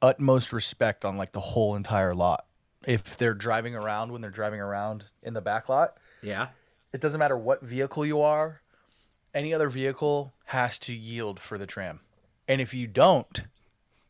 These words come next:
Speaker 1: that tram driver will radio in to, like, headquarters,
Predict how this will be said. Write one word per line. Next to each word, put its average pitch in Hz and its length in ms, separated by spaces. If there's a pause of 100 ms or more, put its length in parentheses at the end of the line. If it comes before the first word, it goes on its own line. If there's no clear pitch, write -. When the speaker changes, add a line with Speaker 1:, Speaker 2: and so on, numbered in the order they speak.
(260)
Speaker 1:
that 135 280
tram 147 400
driver 110 360
will 110 220
radio 127 520
in 104 380 (800)
to, 127 180
like, 104 280
headquarters, 113 800